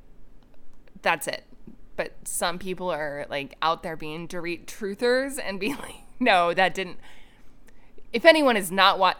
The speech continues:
I don't know why you would not be watching Housewives, but listening to my podcast. But if you are, just to fill you in, uh, Dorit's house got burglarized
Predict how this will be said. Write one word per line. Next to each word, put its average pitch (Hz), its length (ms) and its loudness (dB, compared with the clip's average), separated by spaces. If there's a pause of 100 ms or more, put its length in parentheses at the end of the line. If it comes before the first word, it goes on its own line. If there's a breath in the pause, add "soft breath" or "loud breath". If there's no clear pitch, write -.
(120)
I 180 100 4
don't 214 140 0
know 202 100 4
why 180 220 4
you 160 100 0
would 156 140 -2
not 156 200 -2
be - 100 -6
watching 156 340 -4
Housewives, 180 580 0
but - 180 -6
listening 160 360 -4
to 175 100 -8
my 147 100 -2
podcast. 180 680 -2
But 190 80 2
if 165 140 0
you 175 120 -2
are, 175 520 4
just - 240 -8
to 156 160 -6
fill 233 300 0
you 247 200 4
in, 175 260 2 (760 soft breath)
uh, 175 280 0 (640)
Dorit's 170 300 -8
house 175 220 -2
got - 340 0
burglarized 170 840 0